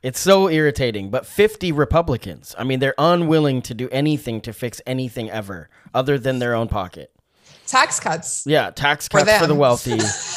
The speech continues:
Speaker 2: And for big corporations, you see, like, immediate action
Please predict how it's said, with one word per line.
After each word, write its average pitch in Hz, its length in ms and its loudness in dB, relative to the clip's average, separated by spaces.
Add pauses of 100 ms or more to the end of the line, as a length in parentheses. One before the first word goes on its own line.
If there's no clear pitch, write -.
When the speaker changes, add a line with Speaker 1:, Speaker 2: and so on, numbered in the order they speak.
(100)
Speaker 2:
And 330 120 2
for 294 160 2
big 262 220 0
corporations, 226 1120 -2
you 220 80 -4
see, 214 360 2
like, 185 240 0
immediate 226 480 0
action 147 580 -6